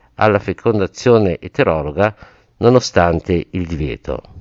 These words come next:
Secondo i giudici del Tribunale Civile di Milano, questo divieto si pone in contrasto con alcuni principi costituzionali, tra cui il diritto alla autodeterminazione della coppia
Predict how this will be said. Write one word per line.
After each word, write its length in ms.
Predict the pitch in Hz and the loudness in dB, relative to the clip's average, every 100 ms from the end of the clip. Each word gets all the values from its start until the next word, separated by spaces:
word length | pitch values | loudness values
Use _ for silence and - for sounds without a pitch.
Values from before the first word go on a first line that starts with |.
| - _ _ _ _ _ _ _ _ _ _ _ _ | -20 _ _ _ _ _ _ _ _ _ _ _ _
Secondo 460 | - - - 123 110 | -10 -2 4 6 4
i 40 | |
giudici 460 | 101 127 113 - 95 | 0 -2 -4 -6 -2
del 200 | 101 98 | -2 0
Tribunale 580 | 101 92 95 107 101 | -4 0 2 2 0
Civile 380 | 92 - 95 107 | -4 -6 -4 -2
di 100 | 87 | 0
Milano, 600 | 127 131 87 87 143 - _ _ _ _ _ | 2 2 2 2 2 0 _ _ _ _ _
questo 440 | - 139 143 - | 2 4 4 -2
divieto 600 | 127 139 139 120 120 - | -4 -2 0 0 -2 -4
si 200 | 127 131 | -8 -8
pone 320 | - 113 107 | 0 2 2
in 200 | 98 95 | 2 0
contrasto 920 | 92 123 110 90 76 - - 113 131 - - _ _ | 0 -2 0 -2 -2 -8 0 2 2 -4 -20 _ _
con 180 | - 135 | 0 4
alcuni 460 | 127 - 127 131 113 | 4 4 0 2 0
principi 880 | 98 95 - 117 110 104 92 78 _ | -2 -4 -2 -2 -2 -2 -4 -4 _
costituzionali, 1200 | - 131 - - 98 - 95 98 80 104 147 139 _ _ _ _ _ | -2 -2 -4 -12 -6 0 0 0 0 -2 -2 -6 _ _ _ _ _
tra 280 | - - 107 | -6 0 0
cui 600 | - 120 117 104 98 85 - | 0 0 2 2 0 -4 -8
il 180 | 104 | -10
diritto 600 | 95 101 98 117 - 104 | -2 0 0 -2 0 4
alla 580 | 95 95 95 90 85 - - | 4 4 2 0 -2 -6 -2
autodeterminazione 1600 | 113 117 - 92 95 - 104 101 95 90 - - 104 98 92 - | 0 0 -2 -4 -4 0 0 2 0 0 -4 0 2 2 -2 -6
della 200 | 98 90 | -8 -6
coppia 560 | - 82 73 - 127 | -4 -6 -4 0 0